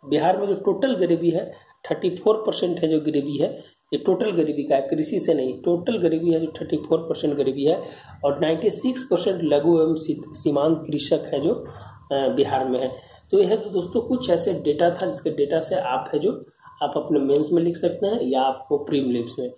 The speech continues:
सिंचाई अंठावन परसेंट भूमि पर होती है और भूमिगत क्षमता साठ परसेंट, इसे भी बढ़ाने की ज़रूरत है। क्या करने की ज़रूरत है? तो इसके लिए जो बहुत सारे हैं जो, अ, जन जीवन हरियाली योजना है, जो सिंचाई, प्रधानमंत्री सिंचाई योजना है, नदी जोड़ो परियोजना है, जिसके माध्यम से इसको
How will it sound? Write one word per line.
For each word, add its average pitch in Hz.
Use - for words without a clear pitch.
सिंचाई 202
अंठावन 160
परसेंट 175
भूमि 170
पर 180
होती 165
है 240
और 175
भूमिगत 180
क्षमता 175
साठ -
परसेंट, -
इसे 220
भी 214
बढ़ाने 143
की 139
ज़रूरत 123
है। 127
क्या 165
करने 160
की -
ज़रूरत 139
है? 151
तो 165
इसके 151
लिए 151
जो 156
बहुत 135
सारे 139
हैं 131
जो, 226
अ, 135
जन 139
जीवन 143
हरियाली 135
योजना 135
है, 131
जो 135
सिंचाई, 139
प्रधानमंत्री 135
सिंचाई 135
योजना 131
है, 135
नदी 151
जोड़ो 143
परियोजना 131
है, 220
जिसके 165
माध्यम 131
से 127
इसको -